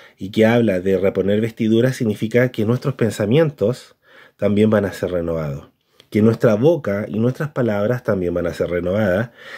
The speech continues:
y nuestras acciones también. ¿Para qué? Para ser una luminaria en este mundo, para poder ayudar a otros, a que los otros vean en mí que pueden confiar, ¿cierto?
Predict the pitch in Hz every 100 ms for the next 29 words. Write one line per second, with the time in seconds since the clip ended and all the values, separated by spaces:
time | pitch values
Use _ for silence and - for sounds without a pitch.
0 | - 120 135 156 165 143 143 - 143 139
1 | 123 113 107 123 95 73 _ - - -
2 | - 98 90 123 90 _ _ - 113 127
3 | - 147 151 143 135 127 120 147 143 127
4 | 110 110 90 87 90 127 123 107 104 104
5 | 123 131 123 120 117 98 98 123 160 -
6 | _ - - - - 95 101 104 135 131
7 | 110 117 135 131 117 110 147 131 139 143
8 | _ - 104 117 127 120 95 82 131 117
9 | 117 80 - 104 101 147